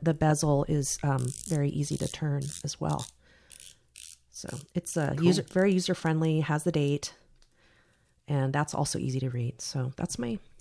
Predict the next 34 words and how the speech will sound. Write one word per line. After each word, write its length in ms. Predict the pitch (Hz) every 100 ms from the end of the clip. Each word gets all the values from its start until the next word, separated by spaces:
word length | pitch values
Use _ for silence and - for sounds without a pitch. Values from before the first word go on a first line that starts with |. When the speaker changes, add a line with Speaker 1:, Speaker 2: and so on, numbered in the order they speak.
| - - _ - -
Speaker 1:
that's 300 | 160 160 -
my 120 | 185 190
Aquis. 380 | 214 220 127 - - - _ -
Speaker 2:
One 200 | 131 156
thing 180 | 151 127
I 140 | 120
will 200 | 120 120
say 460 | - 170 175 120 120
that 200 | 120 117
I 100 | 127
thought 200 | 127 123
was 160 | 113
interesting, 540 | 127 139 120 - 110 110
sorry, 300 | - 113 107
I'm 80 |
going 240 | 104 110 107
back 260 | 101 107 -
to 140 | 110
our 160 | 101 98
news 340 | 98 139 156
item, 300 | 110 104 101
but 160 | 107 107
on 200 | 107 104
the, 280 | 104 104 -
the 120 | 113
new 200 | 110 120
Caliber 400 | 117 117 117 113
four 240 | - 120 98
hundred 320 | 117 117 107
movement, 500 | 117 151 131 113 110 - - - - -
the 100 | -
rotor's 480 | 110 110 131 165 160
not 280 | 110 101 -
red. 380 | 135 156 98